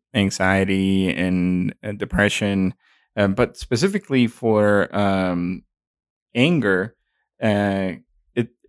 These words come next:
I found out that Saint Jerome had a, like, a really a-, abrasive personality,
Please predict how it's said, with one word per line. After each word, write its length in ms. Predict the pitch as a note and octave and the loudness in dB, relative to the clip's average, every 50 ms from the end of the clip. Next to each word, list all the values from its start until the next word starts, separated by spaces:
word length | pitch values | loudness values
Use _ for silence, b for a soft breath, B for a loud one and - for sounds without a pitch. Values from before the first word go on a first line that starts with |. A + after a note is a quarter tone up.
| _ - | _ -2
I 100 | A2 A2 | 0 0
found 260 | - - D#3 E3+ E3 | 2 2 2 4 4
out 120 | D3+ D3 C3+ | 4 4 2
that 200 | B2+ A#2+ A#2+ - | 0 -2 -2 -4
Saint 320 | - - D3 D3+ D3+ B2+ | -4 -2 2 2 2 2
Jerome 400 | B2 A2 G#2+ A#2+ D3 D3 B2 A2 | 2 2 2 2 4 4 2 2
had 220 | A2 - - A2+ A2+ | 2 0 0 2 2
a, 80 | A#2 | 2
like, 220 | A2+ A2+ G#2+ G2+ G#2 | 2 2 0 0 0
a 80 | G#2 | 0
really 300 | F#2+ G#2+ A2 A#2 C#3+ D3 C3+ | 2 2 2 2 2 2 2
a-, 140 | A#2 A2 - _ - | 0 0 -2 _ -8
abrasive 680 | G2+ G2 - - - F2 G2+ A2+ - - E3 E3 D#3+ - | -8 -8 -6 -6 -4 -4 -4 -4 -4 -4 -4 -4 -4 -4
personality, 640 | F#3+ F3+ - F#3 F3+ F3+ F3+ F#3 G3 G3 G#3 G3 | -4 -2 -2 0 0 2 2 2 2 0 0 -2